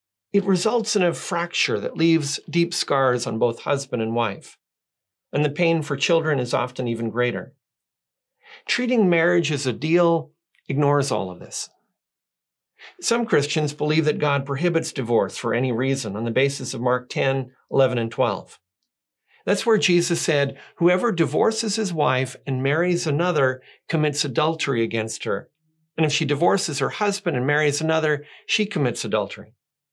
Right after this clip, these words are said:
Most, however, believe that Scripture allows for divorce in the case of a partner's sexual unfaithfulness or abandonment. While Jesus seems to make a categorical statement against divorce in Mark ten eleven and twelve,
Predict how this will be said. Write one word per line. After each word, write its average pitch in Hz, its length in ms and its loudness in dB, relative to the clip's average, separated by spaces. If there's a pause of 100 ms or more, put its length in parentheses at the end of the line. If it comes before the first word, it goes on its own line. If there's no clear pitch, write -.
(1000)
Most, 240 300 2
however, 175 300 2
believe 143 340 2
that 135 140 0
Scripture 156 420 -2
allows 127 340 2
for 135 140 -4
divorce 143 520 0
in 131 60 -4
the 117 60 -2
case 156 400 -4
of 110 80 -6
a 107 60 -2
partner's 120 440 -2
sexual - 400 -4
unfaithfulness 160 800 -2 (360)
or 127 200 2
abandonment. 123 600 -2 (1000)
While 170 160 4
Jesus 202 380 0
seems 185 280 2
to 156 80 -2
make 151 220 0
a 123 60 -6
categorical 131 720 0
statement 156 480 -2
against 120 320 0
divorce 131 420 2
in 123 60 -4
Mark 110 300 0
ten 139 240 0
eleven 113 320 0
and 104 100 -4
twelve, 135 460 0